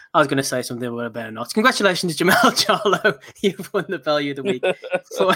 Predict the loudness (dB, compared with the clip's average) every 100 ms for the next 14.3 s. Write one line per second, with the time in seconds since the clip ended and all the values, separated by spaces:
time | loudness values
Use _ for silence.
0 | 2 2 -2 0 2 6 4 2 -4 -4
1 | -4 -4 -6 -4 -8 -8 -12 -8 -4 4
2 | 4 4 2 2 0 -4 -4 -4 -6 -8
3 | -8 -10 _ _ -8 -6 -6 -6 -6 -4
4 | -6 -6 -8 -8 -10 -10 -12 -10 -6 2
5 | 4 4 -2 _ _ _ _ _ 4 6
6 | 6 6 6 6 4 2 2 4 4 2
7 | 0 -8 -6 -8 -8 -8 -8 -8 -8 -10
8 | -8 -6 -4 -6 -6 -12 -8 -8 -6 -2
9 | -2 -2 -2 -2 0 -2 -4 -4 -4 -4
10 | -4 -6 -4 -2 -2 -2 -6 -6 -12 -6
11 | -4 -4 -4 -10 -10 -8 -8 -6 -6 -4
12 | -4 -4 -6 -6 -4 -4 -4 -4 -4 0
13 | 0 0 -4 -2 -2 -2 2 2 2 2
14 | 6 6 4